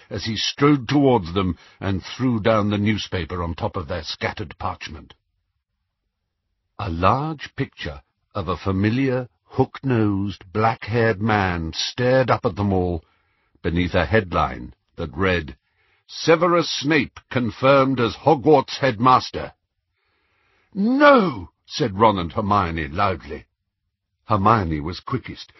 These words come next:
She snatched up the newspaper and began to read the accompanying story out loud. "Severus Snape,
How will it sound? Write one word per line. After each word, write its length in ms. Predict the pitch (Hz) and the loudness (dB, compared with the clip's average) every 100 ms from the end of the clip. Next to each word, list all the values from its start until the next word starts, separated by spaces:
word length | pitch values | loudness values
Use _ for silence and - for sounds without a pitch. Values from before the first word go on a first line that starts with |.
| - | -20
She 200 | - 123 | -10 -8
snatched 560 | - - 135 190 - 160 | -8 -4 -2 -2 -2 -4
up 140 | 123 | -2
the 80 | 151 | -2
newspaper 640 | 131 127 - 127 120 110 - _ - | 0 0 -2 -4 0 -2 -2 _ -6
and 160 | 123 110 | -2 0
began 300 | 117 127 131 | 2 2 2
to 120 | 147 | 0
read 320 | 127 131 117 | 0 0 0
the 140 | 113 | 0
accompanying 580 | 107 - 135 131 139 135 | 0 0 -2 0 0 0
story 540 | 131 - 127 95 87 - _ - | 0 0 2 2 0 -4 _ 0
out 240 | 117 - | 0 0
loud. 440 | 107 101 80 - - _ _ _ _ _ _ _ _ _ _ | -2 -2 -4 -14 -20 _ _ _ _ _ _ _ _ _ _
"Severus 560 | - - 160 196 214 - | -12 -6 -6 -2 -4 -2
Snape, 480 | 170 160 101 - | -4 -4 -6 -10